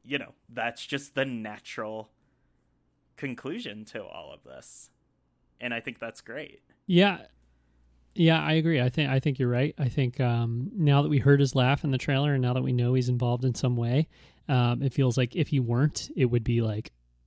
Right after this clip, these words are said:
Speaker 2: an injustice. It would be
Speaker 1: <laughs>
Speaker 2: wrong.
Speaker 1: Yeah.
Speaker 2: Like, how could you wrap it up without him, you know? Um, in the same way that I don't know for sure that Anakin will be involved in any concrete way in, in The Rise of Skywalker,
Speaker 1: Mm-hmm.
Speaker 2: but I think it's much more likely than not.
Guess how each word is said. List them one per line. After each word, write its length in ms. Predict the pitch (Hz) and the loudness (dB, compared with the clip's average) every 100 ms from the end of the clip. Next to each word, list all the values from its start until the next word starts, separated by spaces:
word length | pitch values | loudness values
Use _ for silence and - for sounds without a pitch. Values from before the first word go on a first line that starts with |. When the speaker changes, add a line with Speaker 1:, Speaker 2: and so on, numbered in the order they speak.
| _ _ _ _ _ _ _ - | _ _ _ _ _ _ _ 0
Speaker 2:
an 140 | 135 | 2
injustice. 640 | 123 117 110 - 156 175 143 | 4 2 0 0 -2 0 2
It 40 | |
would 140 | 127 | 4
be 80 | 131 | 4
Speaker 1:
<laughs> 120 | 117 | 2
Speaker 2:
wrong. 280 | 120 110 143 | 0 0 4
Speaker 1:
Yeah. 140 | 170 135 | 4 4
Speaker 2:
Like, 120 | 123 | 2
how 140 | 139 | 0
could 220 | 131 135 135 | 2 0 0
you 360 | 123 117 120 - | 2 2 0 0
wrap 220 | 131 120 | 0 2
it 80 | 123 | 2
up 120 | 120 | 2
without 240 | 127 117 131 | 2 2 4
him, 160 | 190 | 4
you 100 | 196 | 4
know? 160 | 190 214 - - - - | 2 0 -4 -20 -16 -4
Um, 220 | 165 170 | 0 2
in 140 | 180 190 | 4 2
the 80 | |
same 220 | 185 208 202 | 2 0 0
way 140 | 196 | 0
that 220 | 185 - _ _ _ _ _ _ _ _ _ _ - | 2 0 _ _ _ _ _ _ _ _ _ _ -8
I 100 | 165 | -2
don't 180 | 190 143 | 0 0
know 180 | 143 151 | 0 0
for 140 | 143 | 0
sure 260 | - 135 156 | 0 2 2
that 140 | 175 | 2
Anakin 380 | 160 147 - 180 | 0 0 0 0
will 100 | 170 | 0
be 140 | 156 | 0
involved 460 | 156 147 151 170 175 | 0 2 2 0 0
in 140 | 151 | 0
any 140 | 147 143 | 2 0
concrete 480 | - 143 143 165 151 | -2 -2 2 2 2
way 260 | 143 151 | 2 2
in, 200 | 160 151 | 0 0
in 300 | 190 147 151 | 0 0 2
The 80 | 147 | 2
Rise 200 | 147 156 | 2 0
of 60 | 151 | -2
Skywalker, 360 | 160 165 175 175 | -4 -2 -2 -2
Speaker 1:
Mm-hmm. 80 | 165 | -2
Speaker 2:
but 160 | 135 _ - - - - _ _ - | -4 _ -20 -20 -20 -20 _ _ -2
I 80 | |
think 220 | 139 147 123 | 2 2 0
it's 220 | - - | -4 -8
much 420 | 220 156 135 127 | -4 2 2 2
more 120 | 135 127 | 2 2
likely 320 | 120 123 131 | 2 2 0
than 200 | 127 120 | 0 0
not. 420 | 120 143 214 | -2 -4 -6